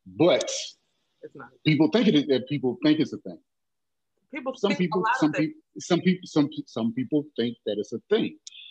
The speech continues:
Speaker 1: And
Speaker 2: Some people
Speaker 1: it's not.
Speaker 2: think they're
Speaker 1: Just,
Speaker 2: funny.
Speaker 1: I mean, you can,
Speaker 2: And the
Speaker 1: you can,
Speaker 2: reality
Speaker 1: some people are, are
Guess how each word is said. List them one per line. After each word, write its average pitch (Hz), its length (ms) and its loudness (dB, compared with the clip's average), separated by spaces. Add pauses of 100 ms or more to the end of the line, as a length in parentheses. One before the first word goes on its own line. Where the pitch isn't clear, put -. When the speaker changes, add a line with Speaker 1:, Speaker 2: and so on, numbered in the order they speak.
(440)
Speaker 1:
And 147 340 4 (520)
Speaker 2:
Some 147 120 -18
people 123 200 -4
Speaker 1:
it's - 100 -20
not. 110 340 -2 (260)
Speaker 2:
think 165 200 -4
they're 220 100 4
Speaker 1:
Just, 233 80 -6 (140)
Speaker 2:
funny. 180 100 2
Speaker 1:
I - 40 4
mean, 185 180 2
you 220 120 2
can, 190 120 0 (400)
Speaker 2:
And - 120 -18
the 156 60 -4
Speaker 1:
you 180 60 0
can, 208 80 2
Speaker 2:
reality 165 200 -6
Speaker 1:
some 151 200 0
people 185 360 2
are, 156 80 -2 (760)
are 127 100 -2